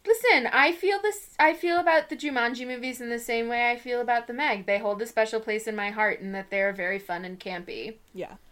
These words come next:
Speaker 1: And
Speaker 2: Um,
Speaker 1: goofy and ridiculous. And I like them very much. Please and thank you.
Speaker 2: I
Speaker 1: Also,
Speaker 2: just
Speaker 1: Danny,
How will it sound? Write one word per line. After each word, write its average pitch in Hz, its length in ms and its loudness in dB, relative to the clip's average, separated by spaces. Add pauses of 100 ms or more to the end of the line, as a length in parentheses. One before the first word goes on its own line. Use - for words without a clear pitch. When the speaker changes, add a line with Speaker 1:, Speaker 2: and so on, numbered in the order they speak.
(320)
Speaker 1:
And 240 280 4
Speaker 2:
Um, 180 40 -8
Speaker 1:
goofy 233 460 0
and 202 240 0
ridiculous. 202 680 -4
And 208 140 -4
I 202 140 0
like 202 260 0
them 214 160 -4
very 190 240 -4
much. 185 360 -6
Please 185 220 -8
and 185 140 -10
thank 180 260 -10
you. 165 120 -6
Speaker 2:
I 311 140 10
Speaker 1:
Also, 359 120 4
Speaker 2:
just 392 300 4
Speaker 1:
Danny, 247 340 2